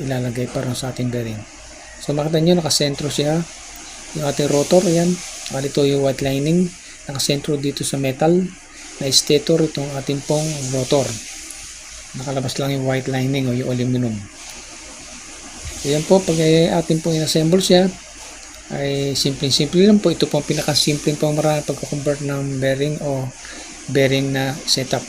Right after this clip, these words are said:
Yan. Okay. Walang alog.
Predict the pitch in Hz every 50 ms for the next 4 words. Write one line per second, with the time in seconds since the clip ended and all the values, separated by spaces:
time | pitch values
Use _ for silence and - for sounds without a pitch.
0 | - - - - - - - - - - - - - - - - - - - -
1 | - 139 143 160 170 165 - - - - - - - - - - - - - -
2 | - - - - - - - - - - - - - - - - - - - -
3 | - - - - - - - - - - - - 254 240 - - - - - -
4 | - - - - - - - - - - 208 208 - - - - - - - -
5 | - - - - - - - - - - - - - - - 127 123 123 127 127
6 | 127 127 127 120 - - - 165 196 196 175 - - - - - - - - -
7 | - - - - - - - - - - - - 147 139 135 131 151 139 143 160
8 | 180 180